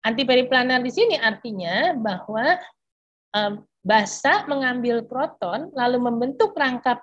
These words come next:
dan karbon melepas gugus pergi, itu terjadi dari arah yang berlawanan. Jadi kalau ba-, basa mengambil proton dari atas seperti di gambar ini, maka gugus pergi akan diusir dari bawah.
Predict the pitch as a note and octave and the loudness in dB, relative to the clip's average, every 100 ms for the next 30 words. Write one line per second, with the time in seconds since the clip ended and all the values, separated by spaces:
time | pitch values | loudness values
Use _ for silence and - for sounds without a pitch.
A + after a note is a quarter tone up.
0 | G3+ G#3 G#3 D4+ G#4+ E4+ D4+ B3 A3+ G#3+ | -2 -2 0 0 0 4 4 4 0 -4
1 | - G#3 - G3+ G3+ - A3+ F#3+ D#3+ F#3+ | -4 -8 -8 -8 -8 -8 -8 -8 -8 -10
2 | - _ _ _ - C4+ G#4 G#4 - _ | -10 _ _ _ -6 0 2 2 -4 _
3 | - D4 A3+ B3 B3+ F#4 C#4 C4 A3+ D4+ | -2 0 2 2 4 2 2 0 0 -2
4 | D#4+ C4+ A#3 G#3+ F#3+ G#3 A#3+ A#3+ G#3 G#3 | -2 -4 -4 -4 -2 -2 -2 -2 -4 -4
5 | C#4+ C4+ A#3+ G3+ F#3 - G3+ G3+ G3+ C4 | -4 -2 0 -2 -8 -4 0 0 2 0
6 | D4 E4 A#3+ A#3+ A#3 A3+ A3+ A3+ A3 G#3+ | 2 0 0 -2 -2 0 -2 -2 -4 -4
7 | A3 G#3+ G3+ G3 G3+ C4 - B3+ - A#3 | -4 -4 -2 -2 -2 -2 -2 -6 -6 -12
8 | G#3 G#3+ G#3+ G#3 G3 F#3+ G3 F#3 A#3+ A4 | -12 -8 -4 -2 -2 -4 -8 -6 -6 -8
9 | _ _ _ G#3 F#3+ - C4+ E4 C4 A3+ | _ _ _ -6 -6 0 2 2 0 -2
10 | A#3 - G#3 G3+ E4 A#3+ B3 A#3 G#3+ G#3 | -4 -4 -4 -2 -2 -2 -2 -2 -4 -4
11 | F#4 D4 B3 D#4 E4 | -4 -2 0 2 2